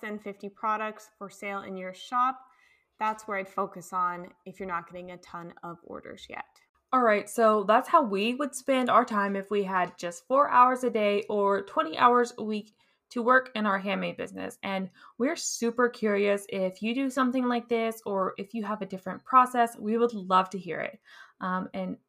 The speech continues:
Speaker 2: just feel free to message us on Instagram or email us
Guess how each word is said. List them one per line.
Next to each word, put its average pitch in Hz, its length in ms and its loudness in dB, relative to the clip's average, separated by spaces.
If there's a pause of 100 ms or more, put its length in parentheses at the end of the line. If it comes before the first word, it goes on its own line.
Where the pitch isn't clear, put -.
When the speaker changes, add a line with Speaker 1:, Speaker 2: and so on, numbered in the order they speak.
Speaker 2:
just - 240 -10
feel 269 120 0
free 233 320 0
to 214 280 -2
message 226 360 -2
us 240 160 -4
on 196 160 0
Instagram 247 680 -2
or 202 300 -4
email 226 260 0
us 214 400 -4